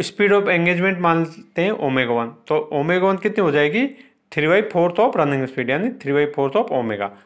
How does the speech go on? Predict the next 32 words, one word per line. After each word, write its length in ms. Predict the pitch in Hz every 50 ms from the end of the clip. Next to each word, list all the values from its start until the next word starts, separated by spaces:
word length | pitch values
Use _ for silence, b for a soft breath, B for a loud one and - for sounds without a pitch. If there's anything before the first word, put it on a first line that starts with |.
| B B _
तो 80 | - 147
omega 380 | 143 135 139 156 160 156 160 151
one 160 | 160 170 170
equal 280 | 165 165 165 160 147 147
to 80 | 208 214 247 240 - -
three 140 | 143 139 135
by 80 | 135 135 135 135 -
fourth 280 | - 139 139 139 139 -
of 140 | 170 214 - - - - -
omega, 340 | 120 110 98 95 90 90 90 - b b b b _ _
ठीक 160 | - 247 226
है। 60 | 151 87 B B B B B B -
तो 80 | -
यहाँ 140 | 135 139 147
से 100 | 143 165
ओमेगा 300 | 151 147 147 160 165 165
अपन 260 | 160 160 175 175 180
ये 80 | 190 214
निकाल 280 | 208 208 196 202 196 196
लिया, 200 | 202 208 220 262 262 B B B B B B B B _
तो 100 | 151 147
यहाँ 180 | 139 143 151 151
से 140 | - 185
three 200 | 175 - 160 160
by 80 | 165 170 170 170
fourth 200 | 165 165 165 170
of 140 | 170 165 165
omega 380 | 160 160 160 165 160 165 170 170 170 170 - -
इसकी 240 | 165 - - - 170
वैल्यू 240 | 160 160 160 160 160
आ 80 | 151 143
जाएगी 300 | 143 143 143 147 202